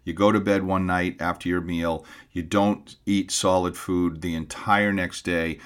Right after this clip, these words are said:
go to bed at night with an empty stomach, and then wake up the next day and start your routine, whether it's a protein shake or however, uh, you start your day off. And I will do that every week or every other week at an absolute minimum twice a month where you do a twenty-four hour fast.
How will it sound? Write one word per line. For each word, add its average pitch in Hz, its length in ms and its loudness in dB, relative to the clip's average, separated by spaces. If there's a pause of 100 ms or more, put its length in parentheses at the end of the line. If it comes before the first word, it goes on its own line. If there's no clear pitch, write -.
(220)
go 98 160 4
to 98 80 4
bed 90 220 2
at 90 120 -2
night 85 280 -2
with 87 140 -4
an 82 100 -2
empty 85 220 -4
stomach, 85 500 -4
and 90 140 -4
then 85 120 -4
wake 87 220 -4
up 82 120 -6
the 85 60 -8
next 78 280 -6
day 82 220 -2
and 73 120 -6
start - 300 -4
your 80 100 -4
routine, 80 460 -4
whether 73 220 -4
it's 71 120 -10
a - 40 -14
protein 82 440 -2
shake 76 280 -2
or 71 100 0
however, 76 500 -2 (400)
uh, 85 80 0
you 78 180 0
start 80 300 2
your 78 120 0
day 80 220 -2
off. 69 300 -2 (440)
And 92 500 4 (160)
I 110 160 8
will 110 240 6
do 98 240 4
that 87 360 4
every 92 340 4
week 85 420 2
or 92 240 6
every 107 400 6
other 110 280 8
week 87 320 2
at 87 100 4
an 90 140 0
absolute 92 420 0
minimum 92 360 2
twice 92 400 2
a 90 40 0
month 87 420 2
where 85 120 0
you 85 160 0
do 85 160 0
a 80 60 -2
twenty-four 82 500 -2
hour 73 200 0
fast. - 560 -6